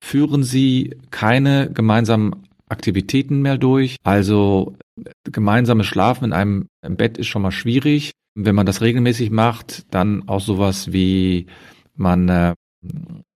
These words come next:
verreist dann noch oder man f-, äh, isst zusammen gemeinsam.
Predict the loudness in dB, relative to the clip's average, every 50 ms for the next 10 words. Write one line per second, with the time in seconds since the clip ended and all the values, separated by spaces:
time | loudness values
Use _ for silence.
0 | _ -16 -14 -10 -6 -2 0 2 2 2 2 0 -2 -2 -2 0 0 2 2 2
1 | 2 2 2 0 -4 -6 -4 -4 -2 0 0 0 0 -2 -2 -4 -8 -10 -8 -8
2 | -6 -4 -4 -4 -4 -6 -10 -10 -8 -4 -4 -2 -2 -2 -2 -2 -2 0 0 0
3 | 0 -2 -2 0 0 0 0 -2